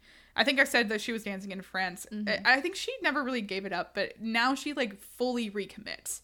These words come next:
Speaker 2: Mm-hmm.
Speaker 1: She is practicing, like, all day, every day. She has, like, teachers, instructors.
Speaker 2: Mm-hmm.
Speaker 1: She makes a dance studio in their house. Like, she is fully recommitting to dancing
Speaker 2: Love
Speaker 1: as, like,
Speaker 2: that.
Speaker 1: part of her life. Um, she also manages to sell four essays that she writes.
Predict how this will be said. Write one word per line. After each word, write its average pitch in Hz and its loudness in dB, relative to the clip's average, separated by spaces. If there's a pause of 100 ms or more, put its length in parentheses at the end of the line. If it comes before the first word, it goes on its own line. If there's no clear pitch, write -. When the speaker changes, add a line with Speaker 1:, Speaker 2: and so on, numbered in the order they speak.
Speaker 2:
Mm-hmm. 196 -4
Speaker 1:
She 285 2
is 196 2
practicing, 208 -4
like, 156 -10
all 214 0
day, 202 0
every 190 -2
day. 190 -4
She 196 -6
has, 175 -8
like, - -18
teachers, 240 -2
instructors. 196 -4
Speaker 2:
Mm-hmm. 220 -2
Speaker 1:
She 196 -4
makes 190 -6
a 175 -6
dance 247 0
studio 202 -4
in 175 -8
their 170 -6
house. 180 -6
Like, 170 -8 (320)
she - 0
is 277 -2
fully 208 0
recommitting 185 -6
to - -10
dancing - -10
Speaker 2:
Love 359 -2 (100)
Speaker 1:
as, 202 2
like, 180 -2
Speaker 2:
that. - -12
Speaker 1:
part 175 -2
of 165 -8
her - -10
life. 113 -8 (400)
Um, 214 2
she 220 0
also 214 0
manages 254 0
to 247 -4
sell 190 -2
four 196 -2
essays 208 -4
that - -12
she 208 -8
writes. 185 -6